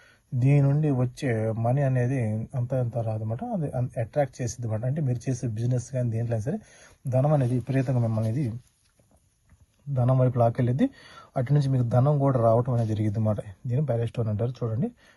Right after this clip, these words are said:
ఇవి ఒరిజినల్ వస్తాయి అన్నమాట. మనకి ల్యాబ్ టెస్టింగ్ చేయించి వీటిని మనం తెప్పిస్తాం అన్నమాట. ఒరిజినల్ ఉండిద్ది అన్నమాట. ఇవి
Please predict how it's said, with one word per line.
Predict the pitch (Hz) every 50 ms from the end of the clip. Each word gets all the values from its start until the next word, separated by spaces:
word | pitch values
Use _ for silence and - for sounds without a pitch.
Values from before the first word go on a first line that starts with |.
| _ _ -
ఇవి | 139 135
ఒరిజినల్ | 127 117 117 113 110 117 139 139 131 127
వస్తాయి | 117 101 - - 117 110
అన్నమాట. | 110 101 110
మనకి | 104 107 104 113 143 233 277 269 _ _ _ - - - _ - -
ల్యాబ్ | 123 117 120 120 120 -
టెస్టింగ్ | - 117 - - 139 131 117 120
చేయించి | 117 104 107 107 - - -
వీటిని | 123 120 117
మనం | 113 110 120 123 110 107 107
తెప్పిస్తాం | - 120 110 - 127 113 - 110
అన్నమాట. | 107 107 110 101 104 196
ఒరిజినల్ | 214 151 123 113 104 117 120 113
ఉండిద్ది | 110 104 107 107 101
అన్నమాట. | 110 110 107 101 110
ఇవి | 143 240